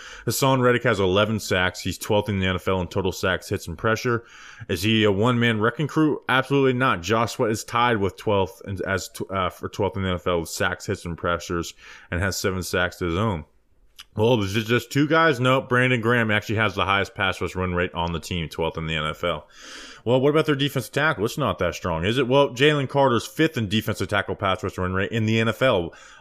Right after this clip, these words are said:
Oh, well, you know, it's defensive tackles, right? Uh, you know, who's ahead of him? Aaron Donald, Dexter Lawrence, Chris Jones, Quinnen Williams. I don't know. Fletcher Cox is seventh in defensive tackle, uh, sacks.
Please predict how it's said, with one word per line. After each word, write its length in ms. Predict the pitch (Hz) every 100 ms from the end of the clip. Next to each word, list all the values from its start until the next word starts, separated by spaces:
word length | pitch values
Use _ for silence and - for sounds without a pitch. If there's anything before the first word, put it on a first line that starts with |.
| -
Oh, 220 | 151 113
well, 360 | 98 90 - _ _ _ _ _
you 80 | 139
know, 80 | 87
it's 100 | -
defensive 380 | 120 127 -
tackles, 500 | - 131 156 147 -
right? 280 | 85 110 123
Uh, 420 | 82 87 87 85 -
you 140 | 101
know, 60 | 82
who's 200 | 127 117
ahead 200 | 135 139
of 80 |
him? 120 | 82 -
Aaron 320 | 123 127 123
Donald, 480 | 123 120 120 123 110
Dexter 300 | 123 113 120
Lawrence, 420 | 107 110 117 -
Chris 260 | - 127 -
Jones, 460 | 117 113 120 110
Quinnen 320 | - 123 120 110
Williams. 340 | 110 120 120 -
I 160 | 113
don't 180 | 104 90
know. 300 | 90 107 - _ _
Fletcher 340 | - 135 - 131
Cox 380 | 147 131 - 92
is 80 |
seventh 320 | - 123 113 107
in 100 | 101
defensive 380 | 107 104 98
tackle, 600 | 90 107 104 - 101 95 - - - - - _
uh, 340 | 98 95 90 -
sacks. 580 | - 127 123 123 -